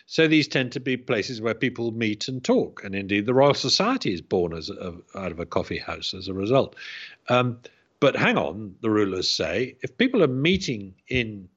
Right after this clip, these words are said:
coffee houses and talking, what are they talking about? Oh my God, they might talk about whether I'm doing a good job as ruler. Can't have that. We must ban this. And there's a marvelous proclamation King Charles the second of, of England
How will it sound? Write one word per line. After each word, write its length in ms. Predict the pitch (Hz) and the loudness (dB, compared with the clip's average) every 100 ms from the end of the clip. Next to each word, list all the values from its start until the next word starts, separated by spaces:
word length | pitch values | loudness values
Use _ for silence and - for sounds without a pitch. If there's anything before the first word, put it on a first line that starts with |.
| - | -4
coffee 280 | 135 135 92 | -2 0 0
houses 380 | 95 90 95 85 | -2 -2 -8 -10
and 140 | 82 | -2
talking, 380 | 156 156 - 85 | 2 2 0 0
what 140 | 160 | 2
are 40 | 220 | 4
they 100 | 190 | 4
talking 400 | 196 220 - 104 | 6 4 2 -4
about? 300 | 76 73 - _ _ _ _ _ _ | -8 -10 -12 _ _ _ _ _ _
Oh 80 | 170 | 0
my 140 | 139 117 | 2 2
God, 180 | 110 | 0
they 100 | 90 | 0
might 220 | 151 165 131 | 2 0 0
talk 160 | 165 | -2
about 180 | 139 135 | 2 2
whether 260 | 127 123 123 | 2 2 2
I'm 200 | 127 123 | 0 0
doing 200 | 110 110 | -4 -4
a 60 | |
good 240 | 113 117 110 | -4 -4 2
job 320 | 185 202 101 | 4 4 2
as 140 | 92 | -4
ruler. 420 | 113 220 165 71 - _ _ _ _ _ | 2 4 4 0 -10 _ _ _ _ _
Can't 200 | - 147 | -4 -2
have 140 | 117 87 | 0 -2
that. 340 | 95 135 - | -2 -4 -4
We 120 | 131 | -4
must 220 | 135 151 - | -4 -6 0
ban 300 | 190 233 127 | 0 2 -2
this. 300 | 76 - - _ _ | -10 -16 -20 _ _
And 140 | 170 196 | -4 -2
there's 140 | 196 | 0
a 40 | |
marvelous 480 | 202 262 294 190 110 | 0 2 4 2 0
proclamation 680 | - 151 - 117 123 107 107 | 0 0 0 -2 -2 -4 -6
King 160 | - 110 | -10 -4
Charles 260 | 123 107 | -2 -2
the 60 | 95 | -4
second 340 | - 120 98 | -6 -6 -8
of, 160 | 95 90 - | -12 -14 -12
of 260 | 101 85 - | -10 -10 -8
England 520 | 131 160 123 90 87 | -2 0 0 -2 -6